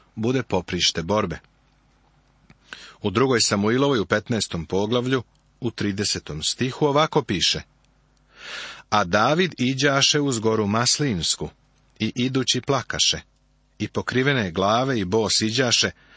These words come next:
tako i sav narod koji beše sa njim, svaki pokrivene glave iđaše i idući plakaše.”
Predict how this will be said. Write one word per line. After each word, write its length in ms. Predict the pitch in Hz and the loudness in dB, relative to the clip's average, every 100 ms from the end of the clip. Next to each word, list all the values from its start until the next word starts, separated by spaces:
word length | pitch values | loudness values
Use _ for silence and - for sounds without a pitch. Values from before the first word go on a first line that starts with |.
| - - | -20 -6
tako 300 | - 170 - | 0 2 2
i 80 | 147 | 2
sav 280 | - 202 196 | 2 2 2
narod 480 | 160 156 156 117 - | 2 2 2 0 -2
koji 220 | - 98 | -4 -2
beše 360 | 90 117 123 95 | 0 0 0 0
sa 160 | - | 0
njim, 340 | 90 123 123 90 _ _ _ - | 0 0 0 -4 _ _ _ -2
svaki 360 | - 143 - - | 2 2 0 -4
pokrivene 540 | 90 - 113 117 92 | -4 -2 0 0 0
glave 400 | 95 104 104 85 | 0 2 0 -2
iđaše 520 | 107 127 127 - 120 - _ _ _ _ - | -2 0 0 2 0 -2 _ _ _ _ -6
i 140 | 123 - | -4 -2
idući 400 | 87 85 - 87 | -4 -2 -4 -2
plakaše.” 540 | 87 78 82 - 73 | -2 -4 -2 -2 -2